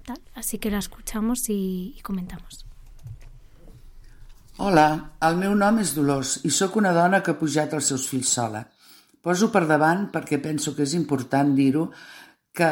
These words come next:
Speaker 2: fa trenta anys em va tocar viure la gran estafa de la dona productiva.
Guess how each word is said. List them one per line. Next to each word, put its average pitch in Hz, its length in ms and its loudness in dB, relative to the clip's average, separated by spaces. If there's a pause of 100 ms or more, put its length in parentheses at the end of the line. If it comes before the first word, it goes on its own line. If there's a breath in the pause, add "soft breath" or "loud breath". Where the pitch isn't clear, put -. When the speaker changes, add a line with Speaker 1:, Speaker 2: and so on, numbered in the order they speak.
(100)
Speaker 2:
fa 185 240 2
trenta 175 400 0
anys 165 340 -2
em 160 140 4
va 170 140 4
tocar 175 260 2
viure 151 380 4 (1500 soft breath)
la 165 160 6
gran 180 240 6
estafa 165 640 0 (100)
de 160 200 0
la 151 140 2
dona 151 260 2
productiva. 131 640 -2